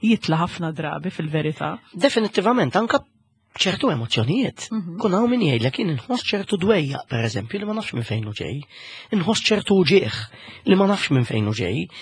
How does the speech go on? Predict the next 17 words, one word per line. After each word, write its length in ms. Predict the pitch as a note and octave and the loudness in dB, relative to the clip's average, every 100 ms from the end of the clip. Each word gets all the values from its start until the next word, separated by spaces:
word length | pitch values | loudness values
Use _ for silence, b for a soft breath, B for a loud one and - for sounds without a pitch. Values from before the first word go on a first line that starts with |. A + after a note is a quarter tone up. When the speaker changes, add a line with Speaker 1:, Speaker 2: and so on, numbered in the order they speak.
| B B B - | B B B -2
Speaker 2:
I-, 160 | E3+ - D3+ | 0 2 4
jew, 160 | F3 E3+ D#3+ | 6 6 6
jew 200 | F3 E3+ | 6 6
ma, 320 | E3 D#3 D#3+ - | 4 2 0 0
ma 380 | G3+ - - - | 0 -2 -2 -2
nistax 640 | G3 - C#4+ G3+ - - | -2 0 2 4 2 0
nifhem 760 | - B2+ B2+ C3 D3 A3+ A#3+ G#3+ B B B - | 0 0 2 2 2 2 0 -4 B B B 0
għaliex 440 | D#3 C3+ D#3 - - | 2 4 2 2 2
għadni 400 | C#3+ B2+ B2 C#3 | 2 2 2 0
nħoss, 520 | A#2+ A2+ E3+ - - - | 2 2 2 2 0 0
per 140 | B2 A#2 | 0 0
eżempju, 360 | A#2+ G#2 - | -2 -4 -6
ċertu 300 | F3+ C3 A2+ A#2 | -2 -2 -2 -4
dwejja, 380 | C3 A2+ C#3 - - | -2 0 0 -2 -2
ċertu 340 | B2+ A#2+ A2+ G2+ | -4 -2 -4 -2
ġieħ." 260 | F#2+ F3 - B B B B B B - | -2 -2 -6 B B B B B B 2
Em, 480 | D#3 D#3 D#3+ D#3+ | 4 4 2 2